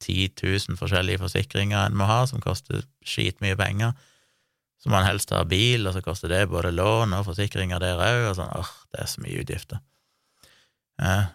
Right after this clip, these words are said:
eneste positive er jo at selve boligen er billigere når du kommer litt ut på bygda, så lånet blir jo sånn sett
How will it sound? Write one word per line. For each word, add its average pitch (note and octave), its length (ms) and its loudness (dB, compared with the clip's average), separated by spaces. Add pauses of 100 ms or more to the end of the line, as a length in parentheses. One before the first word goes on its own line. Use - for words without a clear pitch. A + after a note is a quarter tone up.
(200)
eneste C3 260 2
positive G#2 540 2
er E2+ 100 4
jo F2 80 2
at F2+ 140 -2
selve F#2 240 0
boligen F2+ 580 0
er F2 100 0
billigere F2 380 0
når - 160 -4
du - 60 -6
kommer F2 180 -4
litt F2+ 160 -4
ut F#2 140 -4
på F2+ 80 -4
bygda, G2 420 -2
så F#2+ 240 -2
lånet F#2 480 -2
blir F#2 160 -2
jo F#2 80 -2
sånn F#2+ 220 -4
sett F2+ 180 -4